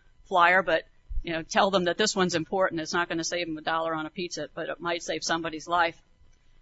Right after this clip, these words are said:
Vulnerable road users, motorcycle helmets, they're not mandatory in Florida any longer. The legislature, in their wisdom, um, re-,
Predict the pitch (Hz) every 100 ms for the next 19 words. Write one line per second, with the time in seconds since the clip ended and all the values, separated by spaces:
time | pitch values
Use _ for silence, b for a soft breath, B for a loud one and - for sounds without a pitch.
0 | _ - 240 262 233 196 208 226 208 240
1 | 233 226 226 202 233 240 220 214 202 208
2 | 208 202 - _ 214 214 175 _ _ _
3 | _ _ _ _ _ _ _ _ _ _
4 | _ _ 170 196 208 - 202 208 220 214
5 | 226 226 214 - 226 233 233 233 233 233
6 | 240 240 240 262 b - 180 175 190 196
7 | 208 208 202 - 190 190 185 185 196 190
8 | 202 190 202 _ _ - 175 165 165 -
9 | _ _ _ - - - _ _ - -
10 | - 175